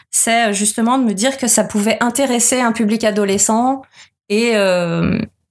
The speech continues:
et que je pouvais, euh, intéresser, euh, les éditions Dupuis, euh, aussi, euh, avec cette histoire-là, parce que, voilà, c'est déjà très difficile de, d'être scénariste de bande dessinée, il faut essayer d'écrire des choses,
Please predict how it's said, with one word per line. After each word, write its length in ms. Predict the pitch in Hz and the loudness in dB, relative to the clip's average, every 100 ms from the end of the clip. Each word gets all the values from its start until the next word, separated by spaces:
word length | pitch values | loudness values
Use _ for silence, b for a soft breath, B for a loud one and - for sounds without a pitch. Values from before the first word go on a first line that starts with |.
| _ | _
et 100 | 196 202 | -6 0
que 100 | 233 | 0
je 140 | - | 0
pouvais, 480 | 233 214 233 240 233 | -2 -2 0 2 2
euh, 140 | 202 | 2
intéresser, 640 | - 214 233 233 240 254 240 | 0 0 0 2 2 2 2
euh, 300 | 220 196 190 | 2 0 0
les 220 | 202 208 | 0 2
éditions 440 | 220 240 - 254 | 2 2 2 0
Dupuis, 560 | 240 240 233 254 254 240 | 0 0 0 -2 0 2
euh, 380 | 185 175 175 175 - - | 2 0 0 -4 -6 -2
aussi, 420 | 202 - 220 214 | 0 2 2 2
euh, 140 | 180 170 | 0 0
avec 240 | 185 208 | 0 0
cette 220 | - 202 208 | 0 0 0
histoire-là, 520 | 202 208 190 185 175 | 0 2 2 2 0
parce 220 | 180 - | 0 0
que, 400 | 185 175 170 175 185 185 _ _ _ _ | 2 2 2 0 -4 -10 _ _ _ _
voilà, 180 | 180 175 | 0 0
c'est 160 | 175 196 | 0 0
déjà 260 | 202 208 208 - - _ | 2 0 -2 -10 -20 _
très 160 | - 240 | 0 2
difficile 600 | 247 233 240 - 240 226 | 2 2 2 2 2 0
de, 640 | 196 185 175 170 160 165 - 196 190 214 226 _ _ _ _ - | 2 2 2 2 0 0 -2 -4 0 0 -2 _ _ _ _ -2
d'être 180 | 202 | 0
scénariste 420 | - 240 220 214 208 | 2 0 0 0 0
de 80 | |
bande 200 | 208 214 | 0 2
dessinée, 640 | 214 220 226 208 226 302 - _ _ _ _ | 2 2 2 2 0 -4 -10 _ _ _ _
il 80 | 175 | -2
faut 260 | - 226 214 | 0 0 0
essayer 580 | 214 214 233 208 226 226 | 0 2 2 2 0 0
d'écrire 460 | 208 214 - 226 | 0 -2 -2 0
des 140 | 208 220 | 0 0
choses, 540 | - 233 220 202 - | 0 0 0 0 -2